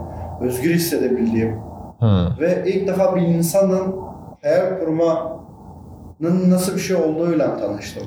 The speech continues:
Speaker 2: Güzel.
Speaker 1: Mesela o da bende böyle bir duyguyu ortaya çıkardı. Hayallerimin içine bir insanı koyabildim.
Speaker 2: Hanımefendiye dönmek istiyorum. Ee, senin bu iki yıl önceki,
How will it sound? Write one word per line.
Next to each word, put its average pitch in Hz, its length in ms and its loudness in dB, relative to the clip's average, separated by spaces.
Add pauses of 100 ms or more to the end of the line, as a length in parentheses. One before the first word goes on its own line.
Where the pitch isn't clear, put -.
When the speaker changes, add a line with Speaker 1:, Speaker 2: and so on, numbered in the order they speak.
Speaker 2:
Güzel. 92 260 2
Speaker 1:
Mesela 156 220 -2
o - 40 -2
da 160 220 2
bende 147 320 0
böyle 147 280 2
bir 131 200 0 (600)
duyguyu 131 340 0
ortaya 120 360 2
çıkardı. 117 580 0
Hayallerimin 151 560 2
içine 143 380 -2
bir 143 160 2
insanı 135 440 -2
koyabildim. 123 600 0 (220)
Speaker 2:
Hanımefendiye 143 560 2
dönmek 104 280 2
istiyorum. 117 420 0 (280)
Ee, 107 300 4
senin 135 380 0
bu 135 160 4
iki 120 240 0
yıl 139 160 4
önceki, 113 600 2